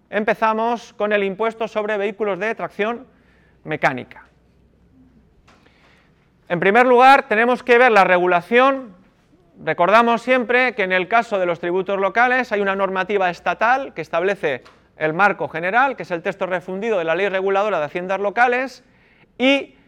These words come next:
luego dentro del marco normativo estatal las, los, eh, los ayuntamientos pueden modular la carga tributaria mediante sus correspondientes ordenanzas fiscales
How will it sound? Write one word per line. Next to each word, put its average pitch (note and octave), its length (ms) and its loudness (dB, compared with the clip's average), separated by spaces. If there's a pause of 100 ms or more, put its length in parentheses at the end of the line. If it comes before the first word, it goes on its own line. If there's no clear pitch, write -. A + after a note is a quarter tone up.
(640)
luego A#3 440 4
dentro G3 460 2
del E3 160 0
marco A3 340 2
normativo G#3+ 480 0
estatal A3+ 560 0
las, A3 500 -2 (100)
los, - 200 -10
eh, D#3+ 840 -2
los D3+ 160 -10
ayuntamientos A#3 880 -2 (440)
pueden A3+ 440 4
modular F#3 380 2
la D#3 100 0
carga F3 300 0
tributaria A#3+ 720 0 (640)
mediante A3+ 480 0
sus A#3 240 -4
correspondientes F#3+ 760 -6
ordenanzas F#3+ 480 -6
fiscales G3 580 -6